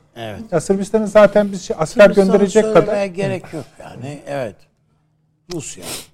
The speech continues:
Speaker 1: orada. Yani etinden, sütünden her bir şeysi Rusya. Macaristan, e,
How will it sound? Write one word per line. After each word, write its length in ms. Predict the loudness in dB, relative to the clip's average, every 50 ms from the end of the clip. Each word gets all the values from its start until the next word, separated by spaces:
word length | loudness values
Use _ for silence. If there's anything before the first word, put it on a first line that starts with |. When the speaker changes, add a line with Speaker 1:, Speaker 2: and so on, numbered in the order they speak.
| _ _ _ _
Speaker 1:
orada. 460 | -18 -18 -18 -18 _ -14 -14 -14 -14 -18 _ _ _ _ _ _ _ _ _ _ _ _ _ _ _ _ _ _ _ _ _ _ _ -12
Yani 500 | -10 -8 -8 -8 -8 -8 -8 -8 -8 -10 -14 -20 _ _ _ _ _ _ _ _ _ _ _ _ _ _ _ _ _ _
etinden, 580 | -2 -2 -2 -2 -6 -6 -4 -4 -4 -4 -4
sütünden 680 | -6 -8 -8 -10 -10 -10 -10 -8 -4 -2 -2 -2 -2 -4 -8 _ _ _ _ _ _ _ _ _ _
her 280 | -4 -4 -4 -4 -6
bir 40 | -12 -16
şeysi 540 | -16 -14 -14 -14 -14 -12 -10 -10 -10 -10 -12 _ _ _ _ _ _ _ _ _ _ _ _ _ -12
Rusya. 420 | -12 -10 -10 -14 -16 -18 -20 -20 _ _ _ _ _ _ _ _ _ _ _ _ _ _ _ _ _ _ _ _ _ _ _
Macaristan, 840 | -10 -6 -2 -2 -2 -2 -4 -8 -4 0 0 2 2 0 -2 -6 -12 -18 _ _ -4 -2
e, 180 | 0 0 0